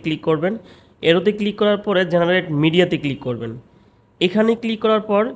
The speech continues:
Gemini স্পেস জেনারেশন এখানে ক্লিক করবেন। এখানে ক্লিক করার পর এখানে স্পিকার ওয়ান টু দেওয়া আছে, আপনি এখান থেকে একটা স্পিকার আমি ব্যবহার করব, এই টেক্সটটা আমি এখানে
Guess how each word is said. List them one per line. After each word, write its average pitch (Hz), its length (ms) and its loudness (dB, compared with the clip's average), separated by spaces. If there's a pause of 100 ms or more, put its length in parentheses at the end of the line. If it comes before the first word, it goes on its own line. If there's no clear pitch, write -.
(360)
Gemini 202 360 4 (160)
স্পেস 190 260 -14 (280)
জেনারেশন 165 520 2 (140)
এখানে 160 200 -2 (100)
ক্লিক 135 240 -6
করবেন। 117 240 -6 (1040)
এখানে 208 320 0 (120)
ক্লিক 185 240 -4
করার 165 240 4
পর 185 80 -2 (160)
এখানে 160 300 -2 (240)
স্পিকার 190 420 0 (120)
ওয়ান 170 180 6 (120)
টু 165 80 -2 (100)
দেওয়া 139 280 2
আছে, 135 180 -4 (160)
আপনি 147 240 -4 (560)
এখান 175 220 -2
থেকে 180 260 -4 (200)
একটা - 180 -6 (160)
স্পিকার 170 360 -4
আমি 160 180 -2
ব্যবহার 143 260 -2 (100)
করব, 156 180 -2 (680)
এই 147 140 0 (320)
টেক্সটটা 160 420 -2
আমি 156 160 0
এখানে 151 220 -2